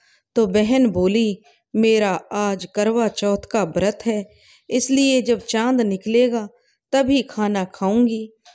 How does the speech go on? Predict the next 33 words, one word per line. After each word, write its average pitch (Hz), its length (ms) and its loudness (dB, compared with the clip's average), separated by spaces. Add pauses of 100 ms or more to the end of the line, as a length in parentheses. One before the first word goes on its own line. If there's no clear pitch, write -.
(640)
भाइयों 196 560 0
ने 185 200 -2
सोचा 190 720 -2
कि 214 80 2
हमारी 208 540 0
बहन 190 360 -2
तो 190 180 -2
भूखी 196 500 0
रहेगी, 233 500 -2 (540)
इसलिए 269 460 2
एक 254 120 -2
भाई 220 400 0
ने 226 200 0 (840)
दिया 220 460 0
लिया 247 360 2
और 220 300 0
एक 226 200 2
भाई 185 300 0
ने 190 160 0
चलनी 214 500 0
ली 247 320 0 (380)
और 214 180 0
लेकर 202 480 0
पहाड़ी 202 520 -2
पर 170 180 -6
चढ़ 196 260 -4
गए। 247 260 -2 (560)
दिया 202 380 2
जलाकर 190 600 -2
छलनी 202 580 -2
से 170 240 -2
ढक 180 260 -6
दिया 240 400 -2